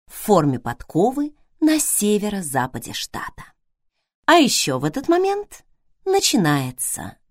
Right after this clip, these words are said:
дождь. "Обожаю Тихоокеанский северо-запад",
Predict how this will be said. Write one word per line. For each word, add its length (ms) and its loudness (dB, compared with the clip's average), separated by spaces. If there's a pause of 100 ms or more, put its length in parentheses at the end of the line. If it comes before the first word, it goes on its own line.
(200)
дождь. 680 -8 (880)
"Обожаю 760 6
Тихоокеанский 960 2
северо-запад", 960 -2